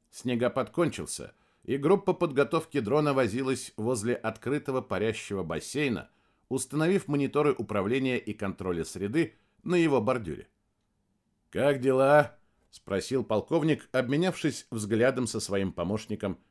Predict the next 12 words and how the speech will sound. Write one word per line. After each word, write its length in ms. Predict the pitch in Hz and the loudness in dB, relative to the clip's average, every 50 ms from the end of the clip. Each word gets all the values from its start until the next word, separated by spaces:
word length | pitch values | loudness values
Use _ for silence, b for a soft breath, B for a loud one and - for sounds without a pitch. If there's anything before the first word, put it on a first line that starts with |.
| b _ _ | b _ _
Ильей 340 | 143 147 147 127 113 104 98 | -2 0 2 4 4 2 2
Спицыным. 640 | - - - 98 80 - - - 67 65 55 - - _ _ _ _ _ _ _ _ _ _ _ | 0 -4 -10 -10 -10 -8 -10 -12 -12 -12 -14 -16 -20 _ _ _ _ _ _ _ _ _ _ _
"Голова 480 | - - 180 185 190 190 185 202 214 | -4 0 2 2 4 4 4 4 2
пока 360 | 208 - 190 165 - 185 196 185 | 2 2 0 0 2 0 -2 0
цела", — 560 | - - 190 165 147 147 151 151 139 - - _ _ _ _ _ _ _ _ | 0 0 2 4 6 6 6 4 2 0 -6 _ _ _ _ _ _ _ _
буркнул 500 | - 95 139 170 185 175 - - 170 160 | -6 2 4 4 4 4 4 2 2 2
Егор 320 | 147 151 147 139 147 143 139 | 2 2 2 2 2 2 4
Ливонович, 640 | 131 131 131 160 160 156 147 147 120 - - - | 2 2 2 2 2 2 2 0 0 -2 -6 -6
не 120 | 117 123 | -4 -4
отрываясь 560 | 123 113 - 117 117 113 101 87 80 - - 107 | -4 -4 -4 -4 -2 -2 0 -2 -2 -4 -4 -6
от 140 | 110 113 | -6 -6
дела. 300 | 87 78 - - - - | -6 -8 -8 -10 -12 -16